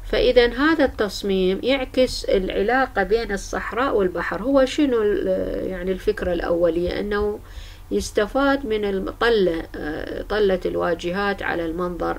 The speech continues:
الخارجي. الفراغات الداخلية أنيقة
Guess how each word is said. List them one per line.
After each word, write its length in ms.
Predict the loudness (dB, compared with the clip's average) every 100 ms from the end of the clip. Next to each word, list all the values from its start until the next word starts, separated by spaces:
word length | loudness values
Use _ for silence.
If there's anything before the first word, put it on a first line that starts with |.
| -6
الخارجي. 640 | -6 -6 -6 -6 -10 -16 -18 -18 -18 -18 -18 -18 -18 -18 -18 -18 -18 -12 -2
الفراغات 760 | 0 4 4 4 4 2 4
الداخلية 640 | 2 2 0 0 0 4 2
أنيقة 800 | 2 2 2 2 2 0 0